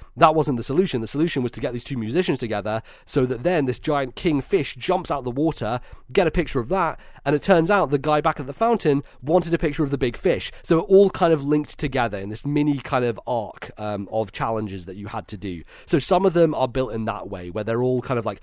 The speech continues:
one thing leads to the other, which then allows you to complete this one task. But for the most part, they're kind of standalone, and, um, and they're really fun to work out. The, some of them I have looked up of, like, "Okay, I've been around this area, like, three or four times.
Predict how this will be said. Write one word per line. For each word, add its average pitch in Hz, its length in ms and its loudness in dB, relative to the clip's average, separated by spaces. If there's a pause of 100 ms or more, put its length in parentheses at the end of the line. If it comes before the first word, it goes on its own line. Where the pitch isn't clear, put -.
one 151 300 4
thing 143 280 0
leads 123 220 -6
to 117 80 -14
the 113 100 -10
other, 98 380 -4 (160)
which 120 140 -6
then 127 100 0
allows 113 320 0
you 110 60 -6
to - 80 -14
complete 110 260 -8
this 101 160 -10
one 90 180 -6
task. 73 380 -14
But 107 180 -8 (180)
for 196 100 4
the 208 80 6
most 226 240 4
part, 175 200 4
they're 147 80 2
kind 160 180 -2
of 151 80 2
standalone, 139 720 0
and, 127 320 0
um, 127 260 0 (240)
and 196 80 2
they're 220 100 8
really 285 160 2
fun 233 260 2
to 240 100 0
work 214 320 2
out. 220 260 2
The, 135 200 -2
some 208 200 2
of 196 80 4
them 180 200 2
I 147 140 0
have 143 240 -4
looked 135 300 -2
up 135 200 -4
of, 123 120 -4
like, 117 260 -2 (180)
"Okay, 147 260 0
I've 139 160 2
been 165 180 -2
around 147 200 4
this 139 140 -2
area, 120 440 -2
like, 113 180 -10
three 151 200 0
or 139 80 2
four 127 180 0
times. 104 460 -6